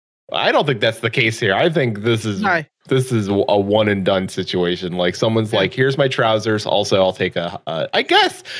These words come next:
Speaker 1: you know what? May-, maybe, you know, I, maybe we're thinking about it wrong. Like, maybe there's a business, like, a guy that, you know, or s-, or, you know, whoever is going to, a person's gonna go, uh,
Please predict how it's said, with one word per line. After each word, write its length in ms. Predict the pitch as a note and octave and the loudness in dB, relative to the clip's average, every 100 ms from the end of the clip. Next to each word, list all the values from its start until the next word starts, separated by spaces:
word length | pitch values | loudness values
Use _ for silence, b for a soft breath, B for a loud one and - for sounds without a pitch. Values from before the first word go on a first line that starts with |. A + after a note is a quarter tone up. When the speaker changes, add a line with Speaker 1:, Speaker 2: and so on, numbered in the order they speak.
| B | B
Speaker 1:
you 80 | C4 | 0
know 80 | D#4 | 2
what? 140 | D#4 A#3 | 2 2
May-, 240 | B3 B3+ | 0 0
maybe, 320 | A#3+ B3+ B3 A#3+ | 0 0 2 2
you 320 | A3+ G3 G3+ | 2 0 2
know, 300 | G3 F#3 F#3 | 4 6 6
I, 240 | D#3+ F3 - | 2 -2 0
maybe 240 | F#3 G3 G3+ | 0 2 2
we're 160 | F3+ | 2
thinking 280 | C#3+ B2+ G2 | 2 0 0
about 180 | F#2 D#2+ | 0 0
it 80 | A#1 | -2
wrong. 300 | D#2 D2 - | -4 -6 -2
Like, 220 | B2 B2+ | -2 0
maybe 280 | F3 G3 G#3+ | 0 0 0
there's 220 | G3 F3 | 2 2
a 60 | E3 | 2
business, 420 | C#3+ C#3+ C#3 A#2+ | 0 0 2 0
like, 240 | G2+ B2+ A#2+ | 0 0 2
a 160 | A#2 | 0
guy 240 | A2+ A#2+ A#2+ | 2 0 2
that, 300 | A2+ G2+ - | 2 0 -2
you 80 | A2+ | 2
know, 240 | F#2+ F#2 | 2 2
or 200 | G2 G2+ | 2 2
s-, 160 | G#2 - | 0 0
or, 220 | A#2+ A2 | 2 2
you 140 | - G3+ | 2 2
know, 100 | F#3 | 4
whoever 400 | G3+ F3 D#3 F3 | 4 2 2 -2
is 140 | E3+ | -2
going 340 | E3+ D#3 D#3 D#3 | 2 2 2 2
to, 480 | D3+ C#3+ C#3+ C#3 C3 _ _ _ _ _ _ | 2 2 0 -4 -10 _ _ _ _ _ _
a 120 | C#3 | -2
person's 380 | C#3 F3 E3 E3+ | 2 0 0 0
gonna 200 | E3 D#3+ | 0 2
go, 340 | D#3 D3+ D3+ D3+ | 4 4 6 6
uh, 340 | D3+ D3 | 6 6